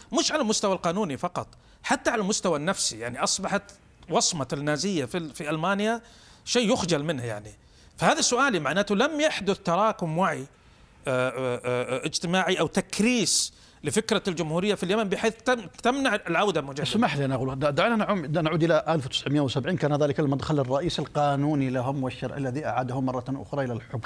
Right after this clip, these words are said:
Speaker 2: صحيح أنهم رجعوا بنفس أقل و، آه، يعني، بصورة مكسورة، ولكن آه، آه، يعني تسللوا تسلل إلى كل المناصب وأعادوا إنتاج أنفسهم من جديد تحت مظلة الجمهورية.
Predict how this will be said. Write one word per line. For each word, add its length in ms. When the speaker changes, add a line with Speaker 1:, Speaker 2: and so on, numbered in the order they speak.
Speaker 2:
صحيح 300
أنهم 260
رجعوا 320
بنفس 400
أقل 600
و، 140
آه، 1040
يعني، 220
بصورة 280
مكسورة، 320
ولكن 480
آه، 240
آه، 400
يعني 480
تسللوا 580
تسلل 380
إلى 140
كل 180
المناصب 500
وأعادوا 440
إنتاج 240
أنفسهم 380
من 100
جديد 180
تحت 240
مظلة 420
الجمهورية. 640